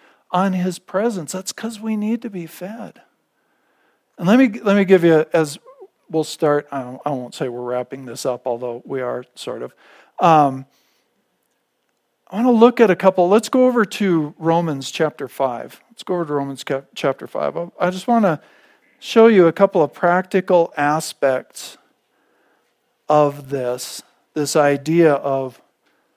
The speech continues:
plugging in, intentionally connecting with God, thinking on his nature, his goodness, what he has done, the places in your own life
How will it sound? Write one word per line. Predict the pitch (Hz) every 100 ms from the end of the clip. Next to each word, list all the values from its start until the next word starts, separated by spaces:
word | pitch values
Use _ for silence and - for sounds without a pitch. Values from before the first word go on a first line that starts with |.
| _ _ -
plugging | - 175 185 185 190
in, | 165 135 135 135 131 - _
intentionally | 170 160 147 - - 185 196 196 - 151 143 143 135
connecting | - 139 135 147 180 - 196
with | 190 180 -
God, | 143 135 123 127 - _ _ _
thinking | - - - 208 226 214 170
on | 147 143
his | 135 123
nature, | 131 143 160 165 - 123
his | 123 127 127
goodness, | - 139 151 131 110 -
what | 131 139
he | 139 143
has | 131 120
done, | - 151 143
the | 127
places | 120 151 147 147 131
in | 131
your | 123 120 -
own | 151 160
life | 135 127 123